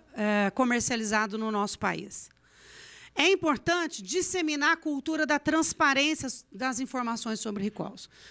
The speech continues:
Então, eh, hoje inaugura uma nova etapa dentro do processo de disponibilidade do, dos dados de atendimento das campanhas e, mais do que um relatório fechado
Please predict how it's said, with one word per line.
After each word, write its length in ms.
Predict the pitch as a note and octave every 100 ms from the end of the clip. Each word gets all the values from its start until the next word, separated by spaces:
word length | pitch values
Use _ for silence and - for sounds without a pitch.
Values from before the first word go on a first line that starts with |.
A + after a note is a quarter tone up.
| -
Então, 240 | - D4+ - - - - -
eh, 460 | G#3 A#3 A3 G3+ -
hoje 580 | C4+ C#4+ C#4+ G3+ F#3+ - F4+ F4+
inaugura 420 | G#3+ A#3+ G#3 B3
uma 160 | A#3 A3
nova 280 | A3+ G#3+ G#3+
etapa 540 | - C#4+ D#4+ E4 E4 - _ _ G#3
dentro 260 | C4+ C4+
do 100 | G#3+
processo 600 | G#3+ A3 - B3 A#3 A3+
de 180 | F3 G#3+
disponibilidade 1040 | F3 - - B3 G#3+ G#3+ F#3+ G#3+ A3+ G3+
do, 340 | F#3+ G3+ F#3 F#3
dos 220 | G3 G3+
dados 540 | G3+ G#3 F3+ F#3 - - - - _
de 400 | E3+ F#3 A#3 A#3
atendimento 720 | A3 B3+ A3 G3 G3 A#3 D#4 A3
das 180 | A3+
campanhas 680 | - G3 A3+ A#3 C#4+ D#4+ - - - - -
e, 260 | D4+ F#4+ -
mais 440 | - C4 F4 A4+ D#4
do 120 | F#4+
que 340 | - D4+ D#4 D#4
um 120 | D#4
relatório 600 | C#4 D4 C#4 C#4+ C#4 C4
fechado 840 | - A#3 - C#4+ D#4+ A#3 F3